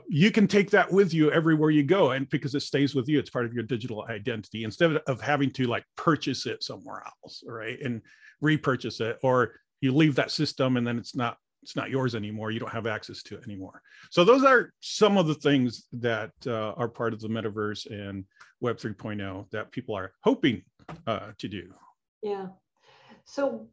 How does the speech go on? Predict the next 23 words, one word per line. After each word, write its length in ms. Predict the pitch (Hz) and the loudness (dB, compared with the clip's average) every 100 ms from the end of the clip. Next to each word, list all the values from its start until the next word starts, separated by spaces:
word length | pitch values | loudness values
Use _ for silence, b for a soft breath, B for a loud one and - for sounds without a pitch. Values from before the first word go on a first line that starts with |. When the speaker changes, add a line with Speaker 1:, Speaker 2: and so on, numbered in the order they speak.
| - | -10
Speaker 2:
when 220 | 190 214 | 0 2
I 100 | 208 | 2
think 200 | 247 262 | 0 0
of 140 | 254 | 0
all, 340 | - 190 190 196 | 0 0 0 2
when 100 | 196 | 2
I 100 | 190 | 2
hear 300 | 208 202 - - _ _ _ _ _ _ _ _ _ _ _ _ | 2 0 -2 -14 _ _ _ _ _ _ _ _ _ _ _ _
your 220 | 190 214 190 | -2 -2 2
genuine 420 | 208 208 233 202 | 2 4 2 -2
excitement 540 | - - 185 180 190 | -4 -4 -4 -2 -4
about 240 | 180 165 170 | 0 0 0
all 240 | 185 185 | -2 -2
of 80 | 180 | -4
these 220 | 185 185 | -4 -6
things 340 | - 180 175 180 | -4 -4 -4 -4
that 120 | 180 | -4
are 100 | 170 | -2
related 480 | 170 180 180 175 175 | 0 2 2 2 0
to 240 | 175 165 | -4 -4
stem, 420 | 165 - 190 175 | -6 -4 -4 -2
engineering, 540 | 143 185 190 190 175 180 | -4 -4 -2 -2 -2 -6
technology, 800 | 196 196 185 185 175 175 165 | -8 -6 -2 -2 -2 -2 -4